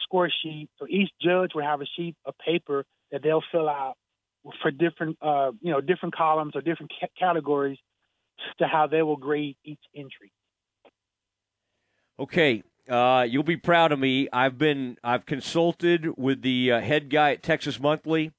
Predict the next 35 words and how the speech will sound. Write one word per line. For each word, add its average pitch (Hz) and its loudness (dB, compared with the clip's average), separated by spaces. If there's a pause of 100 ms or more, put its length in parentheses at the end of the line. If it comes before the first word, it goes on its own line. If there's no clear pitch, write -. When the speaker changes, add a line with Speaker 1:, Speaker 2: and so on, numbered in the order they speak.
(200)
Speaker 2:
uh, 110 0
Daniel 147 0
Speaker 1:
Mm-hmm. 123 -6
Speaker 2:
Vaughn. 156 2 (400)
They 120 -2
call 147 2
him 143 0
at, 127 -2
uh, 123 4
I 113 4
think 143 -8
he's 131 -4 (200)
B 147 0
B 151 -2
Q 160 -2
Snob, 135 2
at 135 2 (100)
Bar-, 135 2
uh, 113 2
B 131 -2
B 139 -2
Q 135 -2
Snob 127 0
on 117 0
Twitter. 143 0 (480)
And 107 -4
so 117 0
I've 139 2
got 135 4
all 143 4
sorts 151 -2
of, 110 0
uh, 110 4
preconceived 143 -2
ideas. 120 2